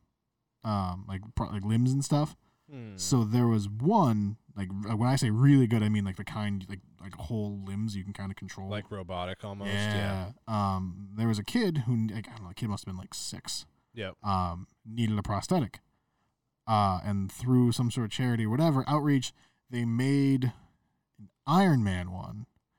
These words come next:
Speaker 1: and they had Robert Downey Junior as Tony Stark hand deliver it in a
Speaker 2: <laughs>
Speaker 1: case, and they had him actually wearing the same arm.
Speaker 2: No
Speaker 1: Like Tony,
Speaker 2: kidding.
Speaker 1: Tony, S-, or Robert Downey, fuck.
Speaker 2: Yeah.
Speaker 1: Robert Downey Junior was wearing, like, the,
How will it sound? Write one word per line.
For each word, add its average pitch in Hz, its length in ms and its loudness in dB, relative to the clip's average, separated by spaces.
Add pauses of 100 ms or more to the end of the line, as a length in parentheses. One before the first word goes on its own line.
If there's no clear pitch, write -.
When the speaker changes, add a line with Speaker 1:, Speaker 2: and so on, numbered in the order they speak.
(460)
Speaker 1:
and 95 100 -10
they 95 60 -4
had 107 320 0
Robert 113 240 2
Downey 104 240 -2
Junior 110 600 4 (260)
as 104 160 -6
Tony 98 240 -4
Stark 147 400 -2
hand 127 280 0
deliver 120 320 0
it 160 120 -2 (580)
in 123 120 -2
a - 20 0
Speaker 2:
<laughs> 233 120 0
Speaker 1:
case, 143 300 2
and 135 140 0
they 123 40 0
had 131 240 2
him 131 140 2
actually 127 320 -2
wearing 120 560 0 (400)
the 123 60 -10
same 120 340 0
arm. 117 380 0 (160)
Speaker 2:
No 135 240 -8
Speaker 1:
Like 131 100 -2
Tony, 127 220 2
Speaker 2:
kidding. 131 140 -2
Speaker 1:
Tony, 127 180 0
S-, 117 100 -4 (160)
or 104 140 -10 (120)
Robert 117 260 -2
Downey, 117 220 -2
fuck. - 320 -8 (420)
Speaker 2:
Yeah. 151 200 4
Speaker 1:
Robert 156 220 2
Downey 185 160 6
Junior 160 400 6
was 143 180 4
wearing, 135 340 2
like, 120 220 0
the, 110 480 0